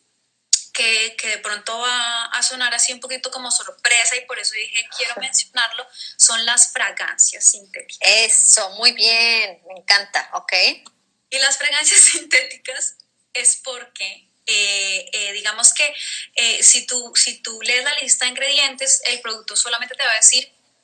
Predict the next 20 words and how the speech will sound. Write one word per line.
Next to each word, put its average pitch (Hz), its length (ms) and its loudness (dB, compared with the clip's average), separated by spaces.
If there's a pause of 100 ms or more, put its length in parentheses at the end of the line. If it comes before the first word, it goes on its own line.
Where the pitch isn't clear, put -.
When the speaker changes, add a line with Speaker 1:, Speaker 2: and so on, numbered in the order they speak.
(140)
Speaker 1:
fragancia 233 680 2 (320)
o 220 420 -12
perfume, - 640 -2 (680)
¿verdad? 220 260 0 (540)
Pero 254 180 2
no 247 200 -4
te 254 100 0
dice 277 400 2
qué 254 140 -4
hay 240 200 2
en 233 100 -4
ese 233 160 -4
perfume. 214 480 -12
Entonces, - 500 -4
ese 254 380 4
perfume 262 800 -6 (240)
puede 233 260 0
tener 254 380 -4
hasta - 280 4
cien 269 840 2